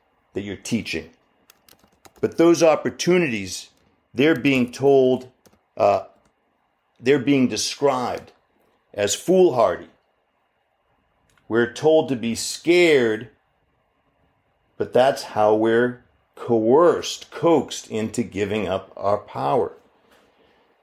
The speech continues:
So this podcast and you together, I hope,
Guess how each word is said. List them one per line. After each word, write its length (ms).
So 540
this 360
podcast 1080
and 420
you 460
together, 640
I 200
hope, 420